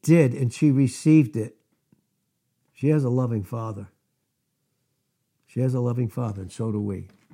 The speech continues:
I studied this this morning as God was counseling me again. And, uh, he always does that in these morning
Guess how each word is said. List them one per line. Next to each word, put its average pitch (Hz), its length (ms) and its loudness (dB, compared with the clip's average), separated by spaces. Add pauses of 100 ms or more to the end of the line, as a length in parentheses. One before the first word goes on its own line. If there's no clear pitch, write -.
(500)
I 143 120 0
studied 135 500 -2
this 120 220 -4
this - 260 -6
morning 101 440 -2 (380)
as 107 120 -6
God 127 300 0
was 113 180 -4
counseling 113 560 -2
me 113 160 0
again. 95 420 -6 (760)
And, 104 240 -4
uh, 104 160 -4 (1300)
he 120 120 -2
always 120 220 0
does 123 300 -2
that 107 180 -4
in 113 120 -10
these 110 200 -4
morning 107 460 -4